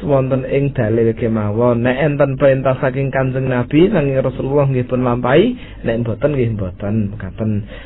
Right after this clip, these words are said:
Lajeng kita kedah khusuk nggih, tenanan, tumakninah anggenipun ndedonga nyenyuwun dumateng Allah Subhanahu wa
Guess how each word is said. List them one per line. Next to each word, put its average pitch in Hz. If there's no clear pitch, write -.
Lajeng 180
kita 151
kedah 127
khusuk 156
nggih, 143
tenanan, 147
tumakninah 139
anggenipun 131
ndedonga 127
nyenyuwun 131
dumateng 123
Allah 123
Subhanahu 117
wa 110